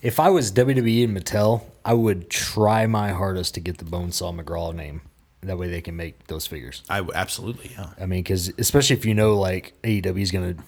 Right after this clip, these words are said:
Speaker 1: do Captain Insano, you know, get freaking Bonesaw.
Speaker 2: Well, yeah. I mean, even,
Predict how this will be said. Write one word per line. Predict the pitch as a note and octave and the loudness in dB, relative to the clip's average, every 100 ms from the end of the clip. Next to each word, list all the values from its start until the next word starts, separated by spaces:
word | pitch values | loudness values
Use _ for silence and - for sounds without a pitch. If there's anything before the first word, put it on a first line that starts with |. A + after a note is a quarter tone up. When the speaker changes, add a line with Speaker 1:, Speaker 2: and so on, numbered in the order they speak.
| - | -2
Speaker 1:
do | G2+ | -2
Captain | - G2+ - F#2 | 0 -2 -2 -2
Insano, | F2+ F#2+ F#2 G2+ F#2+ - _ _ _ _ _ - - G#2 | -2 -2 0 0 -2 -6 _ _ _ _ _ -20 -10 -4
you | |
know, | G2 F#2+ F2+ _ _ - _ _ - | -2 -2 -4 _ _ -20 _ _ -12
get | G#2 C3 | -12 -10
freaking | - C3+ E2 | -8 -6 -6
Bonesaw. | D#2 A2 - - - _ - | -6 -6 -6 -10 -12 _ -8
Speaker 2:
Well, | C3 | -6
yeah. | F2+ B2+ - - _ _ | -4 -6 -8 -12 _ _
I | C3+ | 0
mean, | C3 A2+ | 2 2
even, | C#3 D3 G2+ - | 2 2 -2 -6